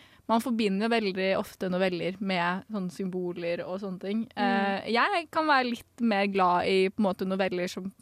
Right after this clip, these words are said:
Speaker 1: jeg s-, ja, som kan, på en måte, er sånne korte historier, holdt jeg på å si, da. Mer at det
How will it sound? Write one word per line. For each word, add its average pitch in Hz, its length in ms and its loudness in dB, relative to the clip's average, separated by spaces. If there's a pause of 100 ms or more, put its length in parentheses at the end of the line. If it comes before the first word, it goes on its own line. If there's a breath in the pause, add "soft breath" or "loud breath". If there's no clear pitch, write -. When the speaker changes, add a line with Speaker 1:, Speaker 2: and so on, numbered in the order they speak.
(220)
Speaker 1:
jeg 190 300 0
s-, - 140 -12 (640 soft breath)
ja, 240 160 6
som 254 100 2
kan, 247 220 4
på 208 80 -2
en 233 40 -2
måte, 233 140 2
er 202 240 4
sånne 202 160 -4
korte - 400 -8 (160)
historier, 196 480 -4
holdt 185 240 -6
jeg 185 80 -10
på 190 80 -6
å 190 40 -6
si, 262 140 -4
da. 254 120 4
Mer 208 260 2
at 180 100 0
det 185 80 2